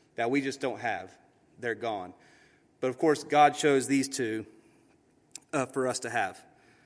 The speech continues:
He wrote, uh, Paul was in Ephesus when he wrote First Corinthians, and he expected Timothy, uh, to visit Corinth and return to him in First Corinthians.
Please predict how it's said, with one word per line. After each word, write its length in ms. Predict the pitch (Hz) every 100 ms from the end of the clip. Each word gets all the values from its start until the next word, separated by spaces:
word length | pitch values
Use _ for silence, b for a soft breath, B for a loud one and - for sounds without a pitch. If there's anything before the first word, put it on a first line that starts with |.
| b b b b b _ _ _ _ - -
He 140 | 156
wrote, 460 | 147 165 170 - - 139
uh, 160 | 127
Paul 260 | - 160 165
was 140 | 151
in 80 | 127
Ephesus 500 | 143 143 190 196 -
when 80 | 143
he 80 | 135
wrote 220 | 139 -
First 220 | 147 143
Corinthians, 580 | 151 143 151 170 170 - - _ _ _ -
and 140 | 127
he 80 | 139
expected 600 | 131 - - 156 151 139
Timothy, 580 | 156 160 160 170 175 175 B B B
uh, 80 | 135
to 160 | 143
visit 400 | 123 156 160 -
Corinth 380 | - 151 165 165
and 100 | 135
return 340 | 123 - 151
to 120 | 156 180
him 160 | 175
in 120 | 120
First 280 | 117 147 147
Corinthians. 580 | 156 139 147 147 143